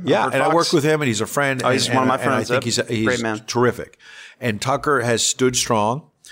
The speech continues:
Speaker 1: Hasn't been perfect like all of us. I think there's people now criticizing him, saying he hasn't gone far enough. Hey, he's gone a heck of a lot farther than a lot of other people.
Speaker 2: Yes.
Speaker 1: Uh, uh, mo-, so many people won't even listen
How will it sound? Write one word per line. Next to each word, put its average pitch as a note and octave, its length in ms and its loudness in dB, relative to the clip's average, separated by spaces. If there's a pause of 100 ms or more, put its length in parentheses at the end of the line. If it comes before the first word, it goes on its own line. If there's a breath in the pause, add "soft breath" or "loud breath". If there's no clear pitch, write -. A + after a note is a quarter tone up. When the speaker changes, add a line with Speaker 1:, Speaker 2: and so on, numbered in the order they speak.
(220 loud breath)
Speaker 1:
Hasn't D3 340 0
been D#3+ 140 2
perfect D#3+ 440 0
like C#3 160 0
all C3 180 4
of C#3+ 80 0
us. E3+ 240 0
I A2+ 120 -2
think G#2+ 220 -6
there's G#2+ 160 -4
people A2+ 280 -4
now G2 160 -4
criticizing C3+ 560 0
him, A2+ 60 -6
saying G2 300 -4 (220 loud breath)
he C3+ 200 0
hasn't A#2+ 320 0
gone G#2+ 220 0
far A#2+ 220 2
enough. A#2+ 180 0 (220 loud breath)
Hey, D#3 340 0
he's F3+ 140 0
gone F3+ 160 2
a C#3 40 0
heck C#3 180 -2
of B2+ 60 -6
a B2 40 2
lot A2+ 140 2
farther A2 340 0
than F2+ 180 -6
a F2+ 60 -6
lot G2 160 0
of F#2+ 80 -8
other G2 140 -4
people. - 340 -8
Speaker 2:
Yes. - 320 -2
Speaker 1:
Uh, A2+ 320 0
uh, A#2+ 100 0
mo-, A#2+ 380 -2
so F3+ 180 0
many F3 120 2
people A#2 320 -2
won't A#2 160 0
even F#2+ 180 -4
listen G2+ 540 -2